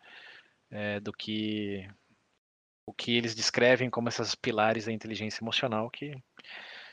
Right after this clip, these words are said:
é, é algo que você aprende realmente, como você não nasce sabendo o nome das emoções, você não,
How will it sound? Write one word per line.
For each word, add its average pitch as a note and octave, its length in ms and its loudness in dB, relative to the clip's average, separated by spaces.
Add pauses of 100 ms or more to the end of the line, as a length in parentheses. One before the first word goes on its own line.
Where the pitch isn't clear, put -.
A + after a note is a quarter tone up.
(260)
é, G2+ 340 -6
é G#2 60 2
algo A#2 220 6
que - 100 -10
você C#3 180 2
aprende C#3 340 6
realmente, A2+ 420 4
como G2 300 -10
você - 140 -8
não A2+ 120 -4
nasce A#2 260 4
sabendo A2 300 4
o A2 40 0
nome A2 180 2
das G#2 160 2
emoções, B2 520 0
você - 140 -8
não, G#2 280 -8